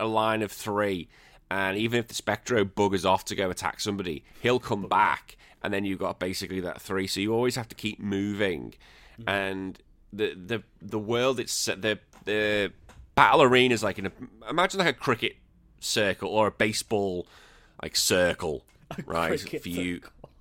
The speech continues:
Speaker 1: Well, no, I'm think-, I'm thinking a cricket pitch is a circle, but then I instantly
Speaker 2: <laughs>
Speaker 1: went, "Well, the Yanks aren't gonna know a thing," so that's why I went baseball. So it, right, let's just have a big circle
Speaker 2: Yeah,
Speaker 1: thing,
Speaker 2: yeah.
Speaker 1: right?
Speaker 2: You could say, like, a
Speaker 1: Okay.
Speaker 2: sumo wrestling circle. Like, you can't go outside the, the ring.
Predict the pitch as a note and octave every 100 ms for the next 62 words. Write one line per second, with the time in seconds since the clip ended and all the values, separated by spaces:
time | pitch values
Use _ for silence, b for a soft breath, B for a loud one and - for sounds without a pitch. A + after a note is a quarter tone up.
0 | B B B D#3+ F#3+ G3+ G3+ G#3+ - -
1 | D#3 F3 F3 E3 C#3+ - C#3+ C3 - G2
2 | - G2 F#2 - G#2+ G#2 - F#2+ F#2 G2
3 | G2+ A2+ B2+ - A#2 G#2+ G2+ F#2 G#2 G2+
4 | G#2+ G2+ A#2 A#2 - A#2 G#2 G2 G2 F#2
5 | F2+ - F2 D#2 C#2+ B B - - G#2+
6 | E5+ A2 - - G#2+ A2 - A#2 G2+ E2
7 | D2+ B B - G#2+ G#2 G2 A2+ E2 C#3
8 | D#3 D3+ C3+ C3 B2+ - - A2+ A2 -
9 | A2 G2+ - _ - A#2 F#2 E2 D#2+ E2+
10 | - D#2 F#2 B2+ D#3 C4 B3+ G#3+ F#3 G2+
11 | - F#2 C3+ B2 B2+ - B2+ B2 C3 B2
12 | A2+ A#2 A2+ A2 A#2+ A#2+ D3 B2+ A#2+ A2
13 | G#2 - G#2+ G#2 G#2 A2 G#2 F#2 F2